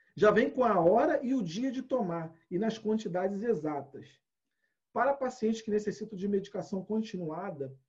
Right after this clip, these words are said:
basta fazer uma assinatura, a relação com o seguro de saúde e com o médico que prescre-, prescre-, que, nossa, que prescreve e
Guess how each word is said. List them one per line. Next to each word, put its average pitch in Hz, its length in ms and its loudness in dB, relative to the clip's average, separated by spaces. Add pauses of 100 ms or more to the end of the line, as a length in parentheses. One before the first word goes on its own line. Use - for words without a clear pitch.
(280)
basta 190 460 -4
fazer 196 400 0
uma 202 140 -4
assinatura, 202 720 -4 (300)
a 165 80 -8
relação 208 500 -2
com 202 140 -4
o 208 60 -2
seguro 208 360 -6
de 233 60 -14
saúde 190 640 -2
e - 140 -4
com 254 240 0
o 277 80 -2
médico 180 520 -2 (220)
que 220 160 -4
prescre-, 285 720 0 (160)
prescre-, 247 520 0 (200)
que, 208 140 -14 (540)
nossa, 156 420 -12 (400)
que 240 120 -4
prescreve 233 840 4
e 233 220 -4